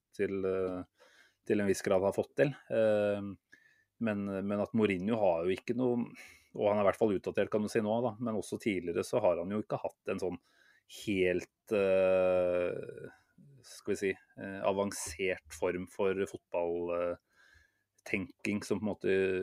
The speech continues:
gjør at man kan få troa på at det blir bedre og bedre etter som tida går. Mens, eh, med Arteta så tenker i hvert fall jeg at det er mange ting som tyder på at her er det,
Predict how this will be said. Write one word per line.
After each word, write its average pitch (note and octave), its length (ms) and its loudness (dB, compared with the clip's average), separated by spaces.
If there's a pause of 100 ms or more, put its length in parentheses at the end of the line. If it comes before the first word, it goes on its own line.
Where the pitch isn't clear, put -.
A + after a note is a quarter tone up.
gjør F#2+ 220 0
at - 100 -8
man F#2 240 -4
kan F#2 340 -4
få G#2 160 -4
troa F#2 240 0
på F2+ 120 2
at - 80 -8
det G2 100 -2
blir F#2+ 160 4
bedre F2+ 320 2
og - 20 -6
bedre F2+ 440 0 (200)
etter F#2+ 560 -4
som G#2 220 -4
tida G2+ 260 2
går. B2+ 300 2
Mens, A2 400 -6
eh, G2 240 0
med G2+ 140 -2
Arteta G#2+ 340 0
så B2 100 0
tenker G2+ 200 2
i - 20 4
hvert F2 80 -2
fall F#2 100 2
jeg F2 220 0
at E2+ 180 -8
det F#2 120 0 (100)
er E2+ 100 -6 (800)
mange F2+ 1040 0
ting F#2+ 140 -6
som G2+ 120 -8
tyder F#2 220 -2
på F#2 80 -2
at - 140 -6
her F#2 160 0
er E2+ 160 0
det, F2+ 160 0